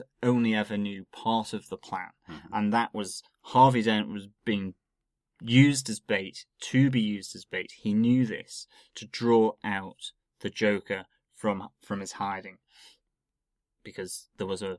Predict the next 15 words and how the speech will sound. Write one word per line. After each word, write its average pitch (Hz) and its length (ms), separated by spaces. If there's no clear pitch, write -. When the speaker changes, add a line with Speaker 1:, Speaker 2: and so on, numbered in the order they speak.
Speaker 1:
price 101 440
on 101 220
Harvey 95 320
Dent's 92 300
head. 92 320
Speaker 2:
Mm-hmm. 87 240
Speaker 1:
And - 100
Harvey 120 340
Dent 110 220
accepted - 640
this, - 240
but 101 100
he 104 160
comes 139 340
out 107 260